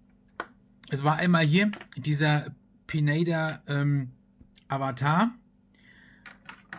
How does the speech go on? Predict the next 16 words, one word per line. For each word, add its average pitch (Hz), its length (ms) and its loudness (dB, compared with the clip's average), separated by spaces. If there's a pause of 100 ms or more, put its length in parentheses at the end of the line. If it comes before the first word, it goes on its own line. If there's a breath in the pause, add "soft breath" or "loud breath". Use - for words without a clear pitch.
(440)
dann 151 380 -2 (240)
der 139 420 0 (280)
Visconti 160 640 0
van 127 240 4
Gogh 151 400 2 (1900 soft breath)
und 165 580 2 (840)
dann 156 160 0
habe 180 160 4
ich 175 80 0
mir 175 80 2
noch 170 280 2
den, 147 580 2
ähm, 135 480 0 (340)
ja, 131 200 -2
Leonardo 143 880 2
Furore 143 920 0